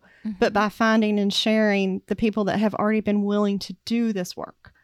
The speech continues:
Speaker 1: And very
Speaker 2: You know.
Speaker 1: generously have given of their
Speaker 2: Absolutely.
Speaker 1: time and their energy already. Like, you honor what they've done by doing that, you know,
Speaker 2: Yes.
Speaker 1: by, by looking to the things that they have already put out there.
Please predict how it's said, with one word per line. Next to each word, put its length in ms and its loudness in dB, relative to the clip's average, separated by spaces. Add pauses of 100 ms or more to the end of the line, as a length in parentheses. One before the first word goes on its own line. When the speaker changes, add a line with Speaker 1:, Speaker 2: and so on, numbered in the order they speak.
(140)
Speaker 1:
And 220 -4
very 300 2
Speaker 2:
You 60 2
know. 20 -4
Speaker 1:
generously 600 -6
have 200 -10
given 240 -4
of 140 -2
their 100 -2
Speaker 2:
Absolutely. 260 -2
Speaker 1:
time 280 -4
and 200 -8
their 200 -6
energy 760 -8
already. 720 -4
Like, 240 -12
you 200 -6
honor 480 -2
what 260 -8
they've 200 -6
done 480 -10 (600)
by 160 0
doing 460 -6
that, 320 -12 (300)
you 100 -6
know, 160 -6
Speaker 2:
Yes. 320 0
Speaker 1:
by, 140 -2
by 0 -
looking 540 -6
to 200 -8
the 80 -8
things 320 -8
that 140 -14
they 80 -4
have 120 -8
already 400 -6
put 200 -14
out 200 -14
there. 260 -18